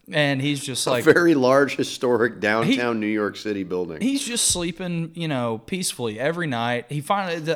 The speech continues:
Speaker 1: the cops show up at his door, which you'd think would be the thing that most people are, are, like, waiting on or afraid of at any moment. You're like, "I've fucked up supremely.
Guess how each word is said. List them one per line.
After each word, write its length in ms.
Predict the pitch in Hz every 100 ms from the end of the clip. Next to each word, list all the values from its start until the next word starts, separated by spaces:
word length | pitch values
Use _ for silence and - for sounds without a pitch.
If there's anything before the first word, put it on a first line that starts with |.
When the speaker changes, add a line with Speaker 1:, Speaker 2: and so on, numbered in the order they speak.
| 139
Speaker 1:
the 140 | 143
cops 320 | 160 220 220 -
show 160 | 135
up 180 | 123 113
at 80 | 117
his 140 | 107
door, 180 | 120 117
which 180 | 123 147
you'd 140 | 165
think 260 | - 208 175
would 160 | 127
be 320 | 113 110 107 - - _ -
the 160 | 131 131
thing 260 | 143 135
that 100 | 123
most 320 | 123 127 123
people 220 | 127 117 110
are, 160 | 104 -
are, 140 | 127
like, 220 | 110 101 -
waiting 540 | 127 127 131 123 107
on 300 | 107 107 107
or 100 | 104
afraid 380 | 104 127 120 110
of 180 | 104 117 -
at 160 | 180
any 300 | 180 202 180
moment. 480 | 147 123 104 - -
You're 140 | 123
like, 160 | 120 107
"I've 240 | 135 139
fucked 320 | 135 127 104 110
up 100 | 104 _ _ _
supremely. 760 | - - 113 127 123 110 95